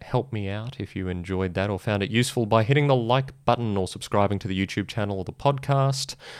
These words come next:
or just generally doing nice stuff. Commenting is always good. I like to hear your comments and have your questions.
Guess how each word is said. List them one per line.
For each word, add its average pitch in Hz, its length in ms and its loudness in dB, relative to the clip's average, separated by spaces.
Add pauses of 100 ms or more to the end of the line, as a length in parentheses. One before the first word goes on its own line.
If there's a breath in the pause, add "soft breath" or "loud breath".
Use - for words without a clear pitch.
(180 loud breath)
or 107 160 4
just 101 340 -2
generally 95 680 2
doing 98 360 2
nice 98 260 -4
stuff. - 440 -4
Commenting 92 420 -2
is 85 120 -4
always 90 280 -2
good. - 240 -6
I 117 60 -2
like 110 220 -6
to 104 80 -6
hear 110 120 -4
your 98 200 -4
comments 120 480 -4
and 95 120 -6
have 92 200 -4
your 90 100 -2
questions. 135 680 -2